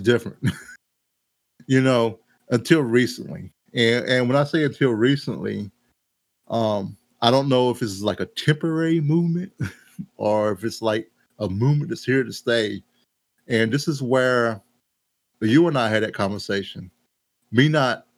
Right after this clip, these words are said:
knowing your ethnic background or anything like that, you know. And when you came to me and asked me if I would come on the show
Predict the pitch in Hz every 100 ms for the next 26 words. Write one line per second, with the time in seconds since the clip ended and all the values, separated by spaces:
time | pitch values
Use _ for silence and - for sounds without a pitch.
0 | _ - 117 117 117 110 110 123 123 110
1 | 98 98 _ _ _ _ _ 113 110 82
2 | 101 98 107 104 98 98 147 - 101 98
3 | 101 95 - - _ 120 107 104 101 -
4 | _ _ _ _ _ 117 110 107 107 117
5 | 117 127 135 143 143 131 120 120 104 87
6 | 117 117 - - 101 98 - _ _ _
7 | _ _ _ _ _ _ _ _ _ _
8 | _ 117 123 113 107 120 110 101 - 117
9 | 107 98